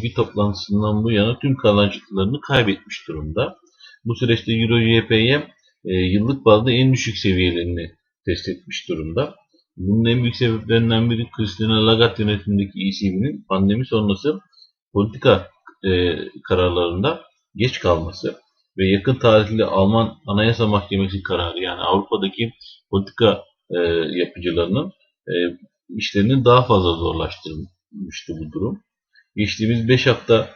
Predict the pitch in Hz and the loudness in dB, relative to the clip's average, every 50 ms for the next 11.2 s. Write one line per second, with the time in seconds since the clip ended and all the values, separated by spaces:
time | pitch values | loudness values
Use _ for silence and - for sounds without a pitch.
0 | _ _ _ - 104 110 117 113 110 113 113 117 - - - 139 143 135 - - | _ _ _ -2 2 2 4 6 4 4 2 0 -6 -6 -6 -6 -6 -6 -8 -4
1 | 120 123 127 120 104 - - 90 85 87 - 90 85 82 82 80 - 90 80 - | 0 2 2 2 0 -2 -4 -4 -4 -6 -4 -4 -4 -4 -4 -4 -6 -6 -6 -6
2 | - 82 78 73 - - - _ - 76 - - - 76 - - _ _ _ _ | -6 -6 -6 -6 -8 -12 -18 _ -14 -14 -10 -8 -8 -10 -10 -14 _ _ _ _
3 | _ _ _ _ _ - 110 104 113 113 117 117 117 123 123 - - 131 123 120 | _ _ _ _ _ 2 4 4 4 4 4 4 4 2 0 -2 2 2 2 4
4 | 120 117 117 120 113 - - 135 - - - - - - - - 110 117 117 120 | 4 2 2 0 0 -4 -8 -10 -12 -12 -18 -20 -20 -16 -6 -4 -2 0 2 0
5 | 117 - 123 117 113 110 107 107 107 110 113 107 104 101 98 - 113 117 123 127 | 0 0 0 2 2 2 2 2 2 4 4 2 0 0 0 0 2 2 0 -2
6 | - - 98 - - 117 110 127 131 123 117 117 - - 110 113 117 - - 107 | -4 -10 -12 -12 -10 -8 -6 -4 -2 -2 -2 -2 -2 2 2 2 2 2 -2 -8
7 | 101 98 95 _ _ _ - - _ _ - - 104 101 98 104 113 107 - 117 | -10 -10 -12 _ _ _ -20 -20 _ _ -12 -8 -6 -4 -2 -2 -4 -2 0 0
8 | 113 113 110 110 107 107 107 101 98 - - - - - - _ _ _ - 98 | 0 2 2 0 -2 0 -2 -2 -4 -8 -18 -20 -20 -20 -20 _ _ _ -2 2
9 | 98 95 95 95 95 95 92 82 - - _ _ _ - 104 101 113 117 110 110 | 2 4 4 4 4 2 2 0 -4 -10 _ _ _ -14 -4 0 0 2 2 2
10 | 107 107 107 104 101 92 95 104 110 110 104 110 113 113 113 113 104 92 90 87 | 2 2 2 0 2 2 2 2 2 2 0 0 2 2 2 0 0 0 -2 0
11 | 101 131 190 196 | 0 -2 -2 -6